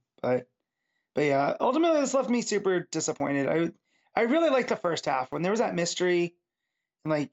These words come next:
you know, anybody could be a, a vampire, you know, and we had the, you know, the death of, of, um, Zan, you know, and Jaina trying to track who had done it with Bruce.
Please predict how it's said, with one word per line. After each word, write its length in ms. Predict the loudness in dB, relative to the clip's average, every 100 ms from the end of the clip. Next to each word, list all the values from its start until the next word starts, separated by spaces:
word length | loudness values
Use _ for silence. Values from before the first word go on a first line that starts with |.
| -4
you 100 | -2
know, 80 | 0
anybody 360 | 0 2 2 0
could 160 | -2 0
be 160 | 2
a, 240 | 4 2 0
a 80 | -2
vampire, 800 | 2 0 0 0 2 2 0 -2 _ _ _ _ -4
you 100 | -2
know, 180 | 0 2
and 80 |
we 80 | 2
had 220 | 2 0
the, 260 | 0 2 2
you 120 | 2
know, 120 | 0 0
the 100 | -2
death 380 | 0 0 0
of, 400 | -2 0 0 -4 -4
of, 340 | -2 -2 -2 0
um, 540 | 0 2 0 -2 -4 -4
Zan, 460 | -2 0 2 2 0 _ _ _ _ _ _ _ -6
you 100 | -2
know, 140 | 2
and 100 | 2
Jaina 280 | 2 2 2
trying 240 | 2 0 0
to 80 | 0
track 360 | 0 0 0
who 100 | 0
had 100 | 0
done 200 | 2 0
it 140 | 2 0
with 160 | -4 -2
Bruce. 440 | 0 0 0 -4